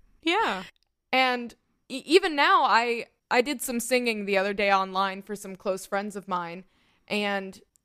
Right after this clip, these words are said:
Speaker 2: they all started talking about their music and what they like to sing. And they were, they don't wanna sing for me because they're not musicians, and <laughs> they're, they're afraid of singing for me. But at the same time, it offered us such a unique opportunity to talk about the things we love.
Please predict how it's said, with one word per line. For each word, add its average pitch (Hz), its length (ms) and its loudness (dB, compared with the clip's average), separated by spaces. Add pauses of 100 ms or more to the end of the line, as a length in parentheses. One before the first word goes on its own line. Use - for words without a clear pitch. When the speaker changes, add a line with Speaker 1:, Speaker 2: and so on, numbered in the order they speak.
Speaker 2:
they 233 140 6
all 247 140 8
started 247 320 -4
talking 277 300 0
about 277 240 4
their 349 180 -2
music 214 360 -6
and 208 120 -4
what 233 180 -2
they 294 160 0
like 240 220 -2
to 208 80 -12
sing. 165 280 -6
And 196 100 -8
they 247 80 4
were, 277 220 0
they 311 180 2
don't 311 180 6
wanna 254 180 2
sing 226 240 -4
for 202 140 -10
me 170 140 -12
because 202 260 -12
they're 220 120 -2
not 208 200 2
musicians, 185 760 -8
and 175 400 -10 (400)
<laughs> - 400 0
they're, 262 300 2 (260)
they're 226 160 2
afraid 226 300 2
of 214 80 -4
singing 214 320 -2
for 240 160 4
me. 202 240 -4
But 208 320 0 (560)
at 247 140 4
the 285 80 -2
same 311 240 -2
time, 262 380 2
it 220 100 -4
offered 226 300 2
us 220 120 -6
such 226 200 -6
a 226 60 -6
unique 208 300 -6
opportunity 202 580 -4
to 190 100 -12
talk 190 240 0
about 170 200 -4
the 185 60 -16
things 180 280 -10
we 147 80 -14
love. 151 320 -4